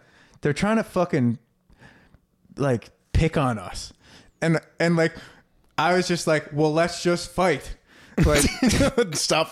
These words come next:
Speaker 2: fucking around.
Speaker 1: Yeah, and then, like, and then, and then, uh,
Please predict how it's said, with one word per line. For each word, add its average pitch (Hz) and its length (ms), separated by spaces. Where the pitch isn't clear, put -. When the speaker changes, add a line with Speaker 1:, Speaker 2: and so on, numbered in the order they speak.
Speaker 2:
fucking 165 300
around. 160 360
Speaker 1:
Yeah, - 300
and 170 180
then, 175 160
like, 151 260
and 160 160
then, 165 320
and 156 180
then, 156 260
uh, 123 360